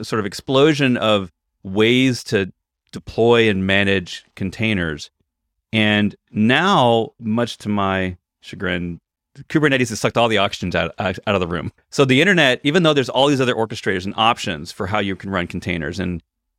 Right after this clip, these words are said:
the clouds are always coming up with ways for new ways to run containers, I feel Kubernetes still gets so much play, even though it's not always the right thing. And it's tough for people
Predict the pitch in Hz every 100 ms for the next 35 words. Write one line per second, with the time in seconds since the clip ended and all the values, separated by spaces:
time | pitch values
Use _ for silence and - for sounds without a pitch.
0 | _ - - - 117 110 110 98 101 101
1 | 113 110 117 104 98 92 92 92 92 -
2 | 98 92 92 104 95 90 92 90 85 90
3 | 92 82 80 - 107 - 143 135 151 123
4 | 120 107 - 131 127 120 110 110 98 -
5 | - 120 117 - - 127 107 92 90 -
6 | 117 120 113 104 101 98 - 95 - 101
7 | 104 101 - 101 95 85 90 92 87 -
8 | 98 80 80 92 _ _ _ _ _ 101
9 | 95 98 - - 135 143 - 113 - 117
10 | 104 110 98 95 90